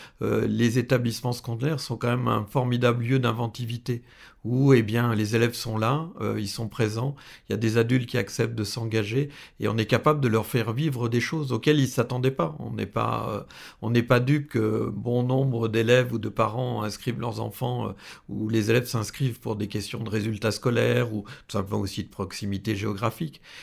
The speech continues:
Mais comment tout à coup on leur fait vivre quelque chose ? Et que l'adjoint en pastoral scolaire, il est au service à la fois, ben, je dirais un petit peu comme l'alliance, euh, peut-être incongrue entre, euh, le Centre Sèvres et le, le C E P ignatien, c'est-à-dire, euh,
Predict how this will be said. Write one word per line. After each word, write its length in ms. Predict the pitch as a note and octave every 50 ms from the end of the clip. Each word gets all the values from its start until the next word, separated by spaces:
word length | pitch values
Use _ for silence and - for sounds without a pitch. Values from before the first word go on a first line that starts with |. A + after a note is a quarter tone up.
| - - -
Mais 160 | G#2+ A2+ A#2
comment 300 | - C#3+ C#3+ D#3+ E3+ D#3+
tout 180 | - C#3 B2+ -
à 120 | C3+ B2
coup 360 | B2 - - E3+ F3 F3 E3 D3
on 100 | C3 A#2
leur 220 | A2+ A2+ A2+ - -
fait 180 | - C#3+ C3
vivre 400 | A#2+ A#2+ C3+ D3+ D3+ C3 A2 A2+
quelque 320 | G#2 - A2 G#2 G2 - A2
chose ? 380 | - - - F#2+ F#2 - - _ _ - - - - - - _
Et 200 | - G#2+ A#2+ A#2+
que 500 | A#2+ - D3+ D3+ D3+ D#3+ D3+ C3+ C3 A#2+ A2+
l'adjoint 380 | A2+ C3+ C#3+ C3 A#2+ D#3 D3
en 60 | C3+
pastoral 480 | C3+ - C3 C3 - - C3 B2+ B2+ B2
scolaire, 460 | - - - C3 B2 C#3 E3 E3+ D#3+ C3+ - - - - _ -
il 320 | B2 A#2+ B2 B2 C3+ C3+
est 140 | C#3+ D#3 D#3
au 120 | B2+ A#2+
service 580 | A#2+ - - - C#3 B2 C3 B2+ D3+ D#3+ C#3 -
à 60 | D#3
la 120 | D#3 D3+
fois, 240 | C#3+ D3 - E3 D#3
ben, 200 | C3 B2+ C3 C3 - - - - - - -
je 60 | B2+
dirais 240 | A#2+ C#3 C#3+ C3+ D3
un 140 | D3 C#3 C3
petit 200 | C3+ - D#3 C#3+
peu 160 | C#3+ - D#3+
comme 220 | C#3 C#3+ C3 A#2+
l'alliance, 580 | B2+ C3 C3 C3 C3 C#3+ C#3+ C#3 C3+ - - -
euh, 220 | A#2 A2 A2 G#2+
peut-être 480 | G#2 - - G#2+ - - G#2+ G2+ - G#2+
incongrue 500 | G#2+ A2 G#2+ B2 C3 C#3+ D3 E3+ F#3 F3+
entre, 360 | E3 A#2 A2 A2 - - A#2
euh, 340 | A2+ A2+ G#2+ G#2+ G#2+ - - - - - - _
le 100 | A#2+ A2+
Centre 400 | A2 - A#2 A#2 A#2 - B2 A#2
Sèvres 520 | - - - C3 B2 C3 A#2 G#2+ G#2 G2
et 140 | G#2 G#2+ G#2+
le, 280 | G#2+ G2+ - A2+ A2 -
le 200 | G#2+ A2 A2 G2+
C 180 | - - B2+
E 120 | B2 A#2 A2
P 180 | - - B2
ignatien, 460 | A#2 A2+ A#2 B2+ C3 - - D#3 D3+
c'est-à-dire, 540 | D3 B2+ A#2 G2 - G#2+ A2 B2+ C3+ B2+ A#2
euh, 60 | F#2+